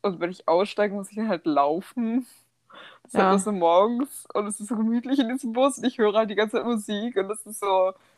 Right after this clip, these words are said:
Speaker 1: ein Vibe.
Speaker 2: Ja,
Speaker 1: Aber
Speaker 2: das
Speaker 1: ich glaube,
Speaker 2: ist
Speaker 1: ohne
Speaker 2: cool.
Speaker 1: Musik wäre es scheiße.
Speaker 2: Und auch insgesamt, äh, muss ich ja dreimal umsteigen.
Speaker 1: Oh Gott.
Speaker 2: Und hab,
Speaker 1: Aha.
Speaker 2: und, und die Zeit im, ähm, in der Bahn beziehungsweise auch im Bus ist sehr limitiert. Also es sind meistens nur so,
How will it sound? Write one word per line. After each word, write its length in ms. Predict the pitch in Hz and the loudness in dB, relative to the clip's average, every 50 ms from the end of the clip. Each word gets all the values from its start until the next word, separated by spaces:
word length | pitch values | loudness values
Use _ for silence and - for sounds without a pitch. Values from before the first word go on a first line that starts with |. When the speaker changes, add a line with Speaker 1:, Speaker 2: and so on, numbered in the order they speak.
| _ _ | _ _
Speaker 1:
ein 200 | - 196 202 196 170 | 0 2 2 4 6
Vibe. 380 | 165 160 175 190 226 262 247 | 6 6 6 6 4 0 -2
Speaker 2:
Ja, 640 | - _ - _ _ _ _ _ _ _ _ - - - _ - | -6 _ -20 _ _ _ _ _ _ _ _ -20 -20 -20 _ 2
Speaker 1:
Aber 160 | - - 233 226 | 6 6 8 8
Speaker 2:
das 40 | 226 | 6
Speaker 1:
ich 60 | 214 | 6
glaube, 140 | 226 220 214 | 4 2 2
Speaker 2:
ist 80 | - | 2
Speaker 1:
ohne 160 | - 233 220 208 | 2 2 2 2
Speaker 2:
cool. 60 | 202 202 | 2 2
Speaker 1:
Musik 220 | 208 202 214 185 - | 0 -2 -6 -6 -2
wäre 160 | 175 175 175 | 0 0 0
es 140 | 180 - - | 0 -2 -4
scheiße. 560 | - 208 - - 214 - - - 233 220 - _ _ - _ _ _ _ _ _ _ _ _ | -2 -2 -2 -2 -4 -6 -8 -10 -12 -14 -14 _ _ -20 _ _ _ _ _ _ _ _ _
Speaker 2:
Und 140 | - 226 220 | -4 0 0
auch 80 | 220 226 | 0 2
insgesamt, 760 | - 226 226 220 - - 226 214 220 214 214 214 208 - - - - | 2 0 0 2 2 0 0 2 2 2 2 0 -2 -4 -8 -4 0
äh, 260 | 220 214 208 202 185 | 2 2 4 4 4
muss 300 | 196 208 208 220 214 - | 4 4 4 2 0 0
ich 160 | - 208 - | -2 -2 0
ja 100 | - 202 | 0 0
dreimal 440 | 196 - - 180 196 214 214 202 - | 0 0 2 2 4 6 6 4 4
umsteigen. 680 | - 190 208 190 - - - - 131 160 180 180 180 196 | 2 2 0 0 0 -2 -2 0 0 2 2 2 4 6
Speaker 1:
Oh 20 | |
Gott. 260 | 180 170 165 139 143 - - - - - - - - | 8 8 8 6 4 0 -4 -12 -14 -14 -16 -14 -6
Speaker 2:
Und 220 | - 208 208 - | -4 -2 0 2
hab, 100 | 220 208 185 | 2 2 4
Speaker 1:
Aha. 300 | 170 147 87 87 - 156 | 4 6 6 8 6 6
Speaker 2:
und, 180 | 160 - - - | 4 2 0 2
und 100 | 220 208 | 4 4
die 160 | 220 208 202 | 4 2 0
Zeit 480 | - - - 226 220 220 226 208 - - | 0 2 6 6 8 8 6 6 2 2
im, 340 | - 233 233 226 220 214 208 - | 4 6 8 8 8 6 6 6
ähm, 520 | 208 214 202 202 202 196 190 190 170 127 - | 6 6 6 6 6 6 4 2 0 0 2
in 120 | 202 208 | 4 6
der 120 | 196 196 190 | 6 6 6
Bahn 300 | 190 202 202 208 214 208 | 6 8 8 8 8 6
beziehungsweise 580 | 196 196 - 214 202 208 202 208 208 196 185 175 | 4 2 2 4 4 4 4 2 2 2 2 2
auch 140 | 190 - | 2 2
im 100 | 202 196 185 | 0 2 2
Bus 200 | 202 208 196 - | 2 2 0 0
ist 180 | 196 - - | -2 -2 0
sehr 300 | - 202 196 196 190 190 190 | 4 4 6 6 4 4 2
limitiert. 640 | 190 202 202 202 202 202 202 - - 226 233 - | 4 4 6 6 4 2 2 2 4 6 6 6
Also 240 | - 185 170 - 117 | 6 4 2 2 -2
es 140 | 147 - - | -2 -2 2
sind 120 | 202 208 | 2 4
meistens 360 | 196 190 190 202 - - 220 | 6 6 4 4 2 0 2
nur 120 | 196 202 196 | 4 4 4
so, 300 | 185 196 190 196 196 | 6 6 6 4 4